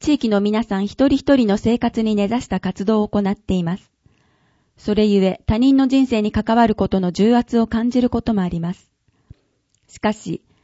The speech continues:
長年続けていると感謝の言葉をいただくこともあり、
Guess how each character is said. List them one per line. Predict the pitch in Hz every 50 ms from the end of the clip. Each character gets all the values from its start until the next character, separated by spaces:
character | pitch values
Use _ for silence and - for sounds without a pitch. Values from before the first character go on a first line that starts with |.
| _ _ _
長 | - 196 202 202 226
年 | 240 240 240 240
続 | - 240 214 226 240
け | - 233
て | - - 220
い | 220
る | 214 220 214
と | - 208 196 - _ _
感 | - 277 294 294
謝 | - 240 220
の | 196 196
言 | - 185 - 214 208
葉 | 214 208 190
を | 175
い | 175
た | - 202
だ | 202 214
く | 214 - -
こ | - 208
と | - 208 190
も | 175 170
あ | 165
り、 | 160 156 - -